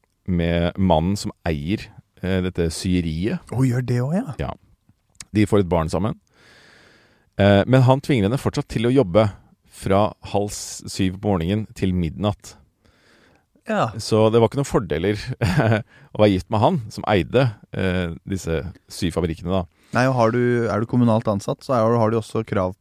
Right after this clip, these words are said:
Speaker 2: på to timer ammepause.
Speaker 1: Ja, men
Speaker 2: Men
Speaker 1: det,
Speaker 2: det
Speaker 1: ikke der.
Speaker 2: ting som tyder på at det ikke blir gitt her.
Speaker 1: Ja. Eh,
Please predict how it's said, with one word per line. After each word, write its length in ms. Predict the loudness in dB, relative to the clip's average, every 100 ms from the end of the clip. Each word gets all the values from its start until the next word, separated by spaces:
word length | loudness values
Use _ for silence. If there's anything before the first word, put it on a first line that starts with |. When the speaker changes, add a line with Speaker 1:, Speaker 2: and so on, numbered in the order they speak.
| -10
Speaker 2:
på 300 | -4 -4 -4 -6
to 100 | -4
timer 200 | -2 -2
ammepause. 480 | -2 -4 -6 -6 -10 _ _ _ 6
Speaker 1:
Ja, 100 | 6
men 140 | 6
Speaker 2:
Men 0 |
Speaker 1:
det, 880 | 4 4 4 2 0 0 2 0 2
Speaker 2:
det 80 | 0
Speaker 1:
ikke 220 | 2 2
der. 220 | 2 0 -2 -8
Speaker 2:
ting 220 | -4 -2
som 160 | -2 -2
tyder 300 | 0 0 0
på 140 | 0
at 220 | -2 -4 -6
det 140 | -4 -4
ikke 220 | -6 -4
blir 80 | -2
gitt 160 | -2 -2
her. 140 | -6 -8 2
Speaker 1:
Ja. 140 | 4 2 _ _ -6
Eh, 800 | 0 2 4 4 2 0 -2